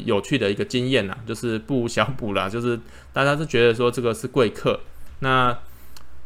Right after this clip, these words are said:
你享受这样的福利，相对应你也要有相对的付出，那就是要质押你的这个，你的币，就是C R O，你要先期去买它的C R O，然后持有半年不能买卖，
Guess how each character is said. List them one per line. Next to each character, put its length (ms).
你 220
享 240
受 160
这 80
样 220
的 200
福 220
利， 180
相 200
对 220
应 80
你 120
也 60
要 120
有 60
相 220
对 140
的 80
付 240
出， 240
那 140
就 100
是 100
要 140
质 240
押 200
你 120
的 240
这 100
个， 300
你 120
的 280
币， 320
就 100
是 140
C 220
R 100
O， 320
你 80
要 160
先 360
期 360
去 320
买 240
它 140
的 100
C 240
R 80
O， 320
然 100
后 80
持 200
有 120
半 240
年 160
不 140
能 140
买 200
卖， 240